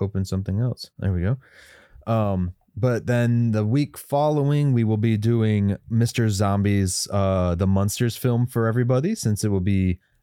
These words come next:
out and current, and that way people can hear our thoughts right away. Um,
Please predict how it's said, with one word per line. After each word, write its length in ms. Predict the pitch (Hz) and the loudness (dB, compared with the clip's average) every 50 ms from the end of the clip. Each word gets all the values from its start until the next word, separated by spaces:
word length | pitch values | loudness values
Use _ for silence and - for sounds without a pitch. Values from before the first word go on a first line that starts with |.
| _ - - | _ -6 -4
out 380 | 104 101 110 120 123 - - - | -2 0 0 0 0 -2 -4 -4
and 240 | 120 107 98 95 92 | -2 -2 -2 -2 -2
current, 640 | - - - 113 110 113 123 135 143 151 151 - - - | -4 -4 -2 -2 0 0 0 0 0 -2 -4 -6 -6 -4
and 420 | 107 104 98 95 92 90 90 92 - _ _ _ _ _ _ _ _ - | -2 0 0 0 0 0 0 -2 -4 _ _ _ _ _ _ _ _ -4
that 140 | 113 110 101 | -2 -2 0
way 200 | 110 107 104 98 | 0 0 0 0
people 300 | - 117 113 92 104 98 | 0 -2 -2 0 -2 -2
can 180 | - 110 104 98 | -2 0 0 0
hear 260 | 101 120 110 101 95 | 0 0 0 0 0
our 140 | 92 92 90 | 0 0 -2
thoughts 520 | - - 113 101 98 98 - - - - | -2 -2 -2 0 0 -2 -4 -6 -8 -4
right 200 | 104 101 95 92 | -2 -2 0 0
away. 500 | 92 90 92 101 104 123 151 202 247 240 - _ _ - | -2 -2 0 0 0 0 0 -2 -4 -6 -10 _ _ -6
Um, 480 | - 104 101 92 90 87 82 85 92 | -2 -2 0 0 0 -2 -2 -4 -6